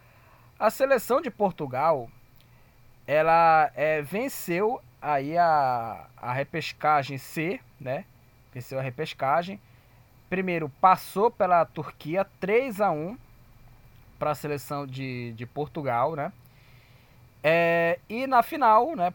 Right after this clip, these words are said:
Portugal enfrentou aí a Macedônia, né, do Norte e venceu a Macedônia por dois a zero. Essa mesma Macedônia, né, que venceu a Itália, né,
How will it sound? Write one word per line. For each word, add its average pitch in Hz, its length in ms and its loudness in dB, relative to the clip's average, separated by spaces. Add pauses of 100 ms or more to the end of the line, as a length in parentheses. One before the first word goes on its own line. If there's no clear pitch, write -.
Portugal 175 580 0
enfrentou 170 520 -4
aí 151 340 0
a 143 400 2
Macedônia, 147 720 -6
né, 123 120 -8
do 143 120 -10
Norte 156 360 -4
e 151 40 -8
venceu 156 360 -10
a 143 60 -2
Macedônia 139 640 -8 (180)
por 160 220 -4
dois 185 460 2
a 190 100 2
zero. 147 240 -2 (260)
Essa 160 220 2
mesma 233 260 0
Macedônia, 190 600 -2
né, 156 100 -6
que 165 140 -14
venceu 175 320 -6
a - 20 2
Itália, 254 600 2
né, 202 220 -4